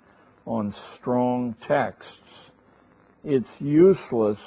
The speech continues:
to convince anyone else of your point of view unless you can write well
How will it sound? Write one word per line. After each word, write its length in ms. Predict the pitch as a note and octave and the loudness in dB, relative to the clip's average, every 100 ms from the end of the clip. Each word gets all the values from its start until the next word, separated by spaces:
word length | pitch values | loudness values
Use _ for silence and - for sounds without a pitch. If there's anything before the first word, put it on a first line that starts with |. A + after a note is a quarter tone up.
| - | -12
to 100 | B2+ | -12
convince 580 | - C3+ A#2 B2 A2+ - C3 | -6 -6 -2 -2 -2 -6 -6
anyone 560 | C3+ C#3 C3+ B2+ A#2+ | -4 -2 -2 -2 -2
else 400 | B2 B2 A2+ G#2+ - - _ _ _ - | -2 -2 -4 -10 -16 -20 _ _ _ -8
of 120 | A#2 | -2
your 160 | A#2+ | 0
point 440 | G#2 - C3 B2+ B2 | -2 -4 -2 0 0
of 100 | A2+ | -2
view 440 | A#2 A#2 G2 G#2 - _ _ - | -2 0 -2 -6 -12 _ _ -8
unless 400 | C3 B2 B2+ B2+ - | -4 0 0 -2 -4
you 100 | C3 | -6
can 260 | G2+ - A#2 | -6 -6 -6
write 560 | G#2+ A2+ B2+ D3+ D3+ | -2 2 2 2 -2
well 560 | F#2+ A2 G#2 F#2 G#2 | -6 -4 -4 -6 -8